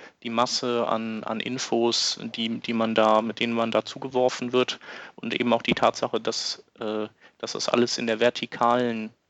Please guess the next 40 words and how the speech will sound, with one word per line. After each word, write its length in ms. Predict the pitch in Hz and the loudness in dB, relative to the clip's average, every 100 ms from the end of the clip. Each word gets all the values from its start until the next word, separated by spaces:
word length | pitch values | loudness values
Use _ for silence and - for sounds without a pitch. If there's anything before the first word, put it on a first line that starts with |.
| - | -12
ähm, 320 | 117 110 110 | -8 -6 -6
verläuft 600 | 104 - 107 107 113 - - | -4 -2 2 2 2 -2 -8
und, 280 | 110 110 | -8 -8
und 200 | 117 113 - | -10 -12 -12
mein 380 | - - 113 110 | -18 -12 -6 -4
Bildschirm 400 | 107 117 - 113 | -2 -2 0 -2
eher 220 | 113 117 117 | 2 4 4
breit 340 | - 113 135 | 6 6 6
ist. 240 | - 120 | -2 -2
Das 160 | - 110 | -2 -2
heißt 180 | 110 - | -2 -2
also, 200 | 110 - | -4 -4
ich 120 | 117 | -4
seh 140 | - | 0
dann 300 | 113 113 110 | 2 2 -2
in, 380 | 120 120 117 117 - _ - - | -6 -6 -4 -6 -10 _ -20 -14
im 60 | 110 | -8
Vergleich 440 | - 107 113 135 - | -2 4 4 4 0
zu 160 | - | -12
Twitter 540 | - - 151 165 165 170 - - - _ | -8 -4 2 4 2 -2 -14 -20 -20 _
in 160 | - 113 | -8 0
der, 360 | 110 107 107 113 _ | 2 4 2 -2 _
in 120 | - 117 | -10 -2
der 140 | 110 | 0
Anzahl 320 | 127 - 113 | 0 2 0
Themen 600 | 107 127 131 143 143 139 - | 2 0 0 -2 -4 -6 -8
immer 200 | 123 127 | -4 -2
nur 220 | 120 123 | -2 -2
einen 180 | 123 113 | -2 0
sehr 140 | 113 | 0
kleinen 360 | - 110 123 110 | 2 2 2 0
Ausschnitt 440 | - - - 98 | -2 -2 -4 -6
und 140 | - 104 | -8 -6
muss 180 | 113 | -2
halt 180 | 107 101 | 2 4
relativ 640 | 110 120 123 - 120 - - | 6 6 4 -2 -10 -10 -2
weite 400 | 110 117 - 110 | 2 2 2 -2
Wege 260 | 113 120 | 0 0
fahren, 460 | 120 - 113 113 113 | -2 0 2 2 -2
um, 360 | - 113 110 | -6 -6 -6